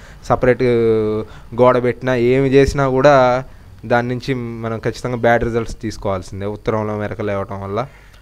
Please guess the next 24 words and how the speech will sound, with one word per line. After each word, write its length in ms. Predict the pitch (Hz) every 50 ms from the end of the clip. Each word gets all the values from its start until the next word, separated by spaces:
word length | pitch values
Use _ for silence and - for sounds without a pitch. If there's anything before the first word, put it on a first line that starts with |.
| - - - - - 110
ఆ, 200 | 110 110 107 110
ప్రీవియస్ 460 | - 131 123 123 127 135 120 - 147
వీడియోలో 300 | 135 131 135 123 123 117
కూడా 120 | 120 117
మనం 220 | 113 113 107 107 104
ఒక 120 | 98 113
వీడియో 260 | 110 117 120 127 123
గురించి 240 | 117 113 110 104 101 - -
చెప్పడం 280 | 107 98 - 117 107 101
జరిగింది. 480 | 101 98 101 95 95 98 101 117 143 139 - - - - - - - - - -
ఉ-, 220 | 92 90 107 113
ఉత్తరంలో 720 | 113 113 - 131 120 120 117 117 117 113 110 110 107 107 101
కొత్తగా 640 | 107 107 - - 113 113 107 107 107 104 101 101 - - - - -
పెద్ద 160 | 117 107 104 117
ఇల్లు 220 | 117 113 113 117
స్టార్ట్ 380 | 110 - - 117 110 107 104 110
చేసి 420 | 107 104 - - 123 123 120 110 - - - - - -
ఇంటి 180 | 117 113 110 131
లెవెల్ 240 | 120 120 113 113 113
కంటే 280 | - 113 110 107 113
కూడా 220 | 110 110 113 117 117
ఫ్లోర్ 340 | 104 - 120 113 113 110 113
లెవెల్, 380 | 113 110 107 107 104 98 95 85 - - - - - - - - - 107
ఆ, 300 | 107 104 101 98 98